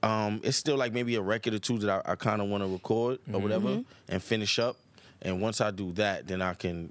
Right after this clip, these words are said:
Speaker 1: you know, really start to pick out the dates and stuff like that.
Speaker 2: Okay.
Speaker 3: Okay.
Speaker 1: So, you know, we,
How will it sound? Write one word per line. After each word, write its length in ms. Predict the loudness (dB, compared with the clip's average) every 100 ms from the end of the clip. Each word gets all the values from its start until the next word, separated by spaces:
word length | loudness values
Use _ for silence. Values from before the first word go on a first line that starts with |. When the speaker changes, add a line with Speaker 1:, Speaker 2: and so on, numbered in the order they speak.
| -4
Speaker 1:
you 80 | -4
know, 140 | -2
really 320 | -2 -2 -2
start 320 | -4 -2 -2 -4
to 220 | -8 -8 -6
pick 200 | -4 -2
out 140 | -2 -4
the 80 |
dates 400 | -4 -2 -2 -2
and 100 | -6
stuff 300 | -4 -4 -4
like 180 | -6 -4
that. 220 | -4 -4 -4
Speaker 2:
Okay. 220 | -6 -4 -2
Speaker 3:
Okay. 300 | -2 -2 -4 -6
Speaker 1:
So, 260 | -2 -2 0
you 160 | -2
know, 180 | -2 -2
we, 160 | -2